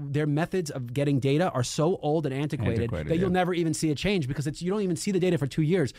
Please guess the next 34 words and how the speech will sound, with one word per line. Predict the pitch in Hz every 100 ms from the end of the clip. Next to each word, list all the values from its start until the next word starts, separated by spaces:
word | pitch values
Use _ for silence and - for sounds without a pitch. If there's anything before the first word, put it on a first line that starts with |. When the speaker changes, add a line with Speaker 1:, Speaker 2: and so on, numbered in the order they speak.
| - -
Speaker 1:
So | 160
we | 151
now | 190 180 165 135
feel | - 202
that | 180 135
with | 120
real | 120 139
time. | 123 120 101 101
The | 131
next | 147 170 -
step | - 156
of | 139
this | 127 120
is | 110
gonna | 120
be | 117
zero | 104 120 117
party | 117 110
data. | 101 98 90 98 - -
And | 123
we | 156
will | 156
have | 151
info | 147 156 139
on | 127
our | 127 127
inf-, | 151 -
on | 143 123
who | - 165
they | 165
are, | 143 131
where | 120 139
they | 147 143
live, | 135 127 120